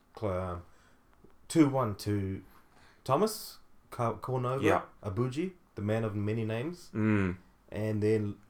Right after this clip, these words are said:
Speaker 1: off stream and losers lost to Kevlar, for, also from Wellington. Um,
Speaker 2: Yeah.
Speaker 1: historically,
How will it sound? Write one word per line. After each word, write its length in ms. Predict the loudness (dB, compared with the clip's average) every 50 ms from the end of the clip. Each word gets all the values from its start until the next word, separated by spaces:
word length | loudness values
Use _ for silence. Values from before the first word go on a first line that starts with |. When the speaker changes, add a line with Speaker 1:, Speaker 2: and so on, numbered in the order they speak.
| _ -20 -20 -4 2
Speaker 1:
off 160 | 4 4 4 4
stream 380 | 0 0 2 2 2 2 2
and 100 | 2 2 4
losers 380 | 4 4 2 0 -2 -2 0
lost 200 | -2 -2 -2 -4
to 60 | -6
Kevlar, 440 | -4 -2 0 0 0 -2 -4 -6 -6 -8
for, 160 | -12 -8 -6 -4
also 260 | -4 -2 -2 -4 -4
from 180 | -4 -4 -6
Wellington. 400 | -4 -4 -6 -6 -6 -8 -8 -10 -10 -16 -20 -20 -20 -20 -20 -20 -20 -20 -20 -20 -20 _ -10
Um, 300 | -6 -4 -4 -2 -2 -2 -2
Speaker 2:
Yeah. 160 | -2 -4 -6 -6 -8
Speaker 1:
historically, 680 | -8 -2 2 6 6 6 6 4 4 2 2 0 0